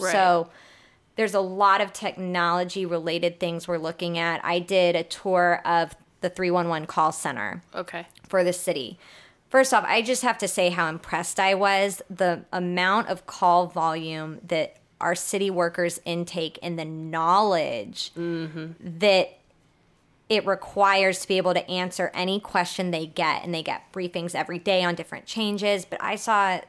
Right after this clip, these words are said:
Speaker 2: some employees that have worked there for over a decade, sometimes three decades. If somebody calls and just asks,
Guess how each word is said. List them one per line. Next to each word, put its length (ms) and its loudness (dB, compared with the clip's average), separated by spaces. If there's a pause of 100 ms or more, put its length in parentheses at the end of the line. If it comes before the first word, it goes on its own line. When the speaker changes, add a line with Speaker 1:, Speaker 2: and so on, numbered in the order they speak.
(200)
Speaker 2:
some 240 -4
employees 520 -2
that 100 -2
have 140 -6
worked 260 -4
there 160 -2
for 160 -6
over 200 -4
a 60 -4
decade, 540 -6
sometimes 420 -8
three 300 -6
decades. 600 -8 (1160)
If 180 -6
somebody 300 -2
calls 500 2
and 120 -2
just 300 -4
asks, 560 0